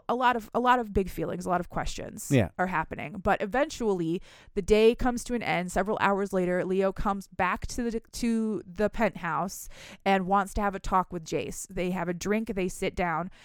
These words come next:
Speaker 1: Leo says he went to the movies, but he doesn't know what he watched. He just bought a ticket and he sat there and he thought for a while. And then he went to Central Park, and then he walked for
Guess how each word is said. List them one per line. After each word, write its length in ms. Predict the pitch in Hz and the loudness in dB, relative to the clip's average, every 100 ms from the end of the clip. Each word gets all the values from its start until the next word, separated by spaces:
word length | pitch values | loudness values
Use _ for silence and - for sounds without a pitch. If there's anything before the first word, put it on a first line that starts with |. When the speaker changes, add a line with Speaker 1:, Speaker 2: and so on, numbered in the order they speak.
| - - - | -20 -18 -4
Speaker 1:
Leo 260 | 233 247 | 4 4
says 280 | 247 233 220 | 4 0 0
he 140 | - 226 | 0 0
went 180 | 262 | -2
to 80 | - | -4
the 80 | 277 | -6
movies, 360 | 247 226 220 202 | -4 -4 -4 -2
but 120 | 190 | -2
he 40 | |
doesn't 180 | 208 240 | -2 -2
know 80 | 226 | 0
what 120 | 208 | 0
he 60 | 190 | 0
watched. 400 | 170 165 165 - | 2 0 -2 -6
He 60 | |
just 160 | 185 175 | -6 -2
bought 160 | 185 175 | 0 -2
a 40 | |
ticket 360 | - 185 165 - | 0 -2 -2 -8
and 80 | 170 | -8
he 60 | |
sat 260 | - 170 170 | -2 -2 -2
there 80 | 170 | -4
and 80 | |
he 60 | 165 | -2
thought 260 | - 165 - | 0 -2 -2
for 100 | 160 | -4
a 40 | |
while. 260 | - - - | -4 -6 -6
And 160 | 196 | -2
then 120 | 220 262 | 0 -2
he 100 | 262 | -4
went 160 | 247 | -6
to 60 | - | -6
Central 320 | 220 208 190 | -6 -4 -4
Park, 340 | - 165 - - | 0 0 0 -6
and 140 | 185 | -6
then 80 | 175 | -6
he 120 | 185 | -6
walked 420 | 165 160 - - - | -4 -4 -4 -20 -12
for 160 | - | -8